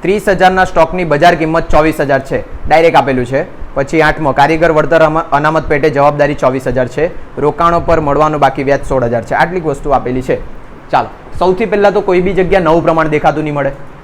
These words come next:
કોઈ જગ્યા ત્યાગવાળું માથી કે નો બી દેખાતું નથી. એનો અર્થ એવો થાય કે આમાં તમે ત્યાગ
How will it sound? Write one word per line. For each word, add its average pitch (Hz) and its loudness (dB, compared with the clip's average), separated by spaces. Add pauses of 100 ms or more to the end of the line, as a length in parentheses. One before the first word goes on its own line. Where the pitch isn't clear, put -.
કોઈ 170 0
જગ્યા 170 0
ત્યાગવાળું 165 2
માથી 151 0
કે 165 -2
નો 156 -2
બી 160 2
દેખાતું 151 -2
નથી. 135 -6 (380)
એનો 170 0
અર્થ 180 2
એવો 165 4
થાય 151 2 (220)
કે 170 0
આમાં 160 -2
તમે 165 -2
ત્યાગ 156 0